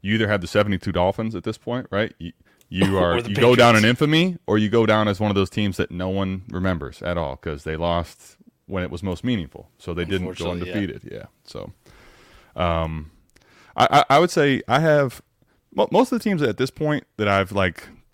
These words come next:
Speaker 1: decidedly directed to contending, um, like,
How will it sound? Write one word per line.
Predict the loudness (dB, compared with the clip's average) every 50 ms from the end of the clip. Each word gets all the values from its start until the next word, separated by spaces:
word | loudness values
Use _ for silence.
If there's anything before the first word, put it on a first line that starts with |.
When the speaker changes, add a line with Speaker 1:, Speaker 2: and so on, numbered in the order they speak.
| _ _ _
Speaker 1:
decidedly | _ -12 -4 0 2 2 2 0 0 -4 -6 -4
directed | -4 -2 0 0 0 0 0 -4 -4 -4
to | -8 -10 -8
contending, | -8 -10 -8 -6 -4 -4 -2 -2 -4 -4 -6 -8 -12 -10 -6
um, | -6 -4 -4 -4 -6 -8 -10 -14 _ _ _ _ _ _ _ _ _ -6
like, | -6 -6 -6 -8 -12 -20